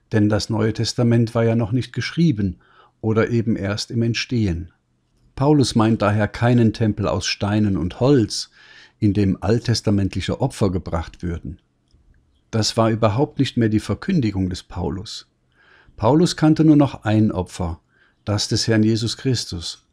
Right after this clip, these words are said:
und nur noch einen Tempel, den der Gemeinde Jesu.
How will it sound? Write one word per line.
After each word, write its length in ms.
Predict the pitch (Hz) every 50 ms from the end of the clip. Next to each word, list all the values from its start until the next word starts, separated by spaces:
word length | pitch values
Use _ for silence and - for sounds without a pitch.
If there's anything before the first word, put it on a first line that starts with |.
| _ _ _ _ _ _ _ _
und 260 | 107 107 110 107 -
nur 120 | 120 120
noch 200 | 123 131 127 -
einen 380 | - - 113 135 147 143 135 120
Tempel, 480 | - 107 92 87 85 - - 76 85 - _ _ _ _ _ _ _ _ -
den 220 | 98 98 104 107
der 120 | 107 110 107
Gemeinde 420 | - 113 110 110 113 120 120 120
Jesu. 520 | 117 117 131 131 117 98 - - - -